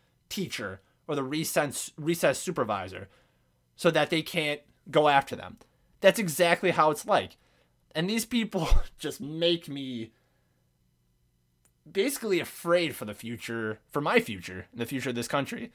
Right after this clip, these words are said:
If we're going to go down that road where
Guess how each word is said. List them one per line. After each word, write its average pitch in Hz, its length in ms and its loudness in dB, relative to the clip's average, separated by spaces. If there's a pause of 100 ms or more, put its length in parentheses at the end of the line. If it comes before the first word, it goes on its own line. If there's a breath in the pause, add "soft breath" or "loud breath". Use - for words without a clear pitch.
(840)
If 151 220 0
we're 175 360 2
going 208 280 2
to 156 60 0
go 165 180 8
down 170 260 4
that 160 200 4
road 135 420 2 (680)
where 147 440 6